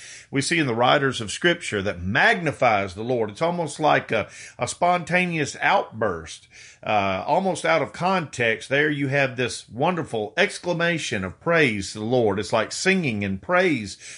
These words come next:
to the Lord that has just spontaneously arisen from the midst of the context of what is being spoken.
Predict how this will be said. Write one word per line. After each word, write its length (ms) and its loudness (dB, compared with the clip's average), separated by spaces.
to 100 0
the 80 -2
Lord 340 2
that 100 2
has 100 -6
just 180 -4
spontaneously 960 0
arisen 580 0
from 560 -6
the 80 6
midst 360 2
of 100 -2
the 60 -4
context 640 2
of 120 -4
what 160 4
is 100 -6
being 260 0
spoken. 540 0